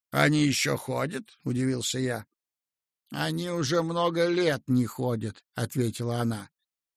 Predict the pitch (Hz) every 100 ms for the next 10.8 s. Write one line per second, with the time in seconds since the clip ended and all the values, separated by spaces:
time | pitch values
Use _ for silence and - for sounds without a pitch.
0 | _ - 165 147 - 247 147 139 151 156
1 | 202 240 135 - - - _ _ _ _
2 | _ _ - - - 175 240 180 151 127
3 | 180 208 175 135 120 113 - - 214 -
4 | 135 131 127 117 120 110 - 127 110 120
5 | 120 117 117 113 104 - _ _ _ _
6 | _ 127 139 143 156 143 - 208 226 180
7 | 226 196 - 143 139 - 131 - 139 135
8 | 135 131 131 123 - - _ _ _ _
9 | - 123 135 123 139 123 139 143 139 135
10 | 135 113 135 131 - 202 220